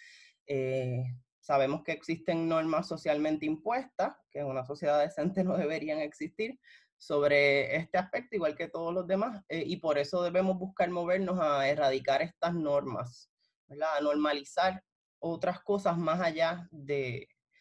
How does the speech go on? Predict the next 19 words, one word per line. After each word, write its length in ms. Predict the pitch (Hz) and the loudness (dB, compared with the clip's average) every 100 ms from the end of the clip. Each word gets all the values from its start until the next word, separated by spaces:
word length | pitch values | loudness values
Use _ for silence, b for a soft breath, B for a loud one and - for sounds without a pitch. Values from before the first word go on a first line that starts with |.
| b b _ _ _ | b b _ _ _
de 300 | - 147 143 | -16 -2 0
lo, 440 | 135 131 123 101 - | 2 2 0 -2 -6
de 200 | 98 147 | -4 0
lo 120 | 143 | 2
dominante, 760 | 139 135 135 143 160 165 127 120 | 4 2 2 2 2 -2 -4 -4
de 140 | 120 | -4
lo 200 | 117 117 | -2 -2
hegemónico. 560 | 139 131 139 127 117 - _ _ _ _ _ _ _ - - | -2 0 0 -2 -4 -12 _ _ _ _ _ _ _ -20 -8
Eh, 500 | 131 135 139 135 - | -4 0 0 0 0
estos 520 | 139 139 - 180 185 | -2 -2 -2 4 4
aspectos 880 | 190 190 185 175 - - 170 185 - _ _ _ | 4 2 0 0 -2 -4 -4 -4 -14 _ _ _
crean 640 | 156 147 156 165 160 151 | 0 4 4 2 0 -2
jerarquías 800 | 156 175 156 151 165 170 165 170 - - | 0 4 4 2 -2 4 4 2 -8 -10
de 180 | 165 156 | -2 -2
desigualdad 760 | 165 175 156 151 156 156 156 | 0 0 4 4 6 6 4
por 280 | 156 147 143 | 2 -4 -2
trato, 800 | 151 170 196 190 170 175 185 175 _ | 2 4 4 2 0 -2 -4 -8 _
por 340 | 151 147 139 | 0 2 2
oportunidades, 1200 | 143 143 135 135 135 139 165 170 160 165 190 - | 0 0 -4 -4 0 2 4 4 2 -2 -6 -14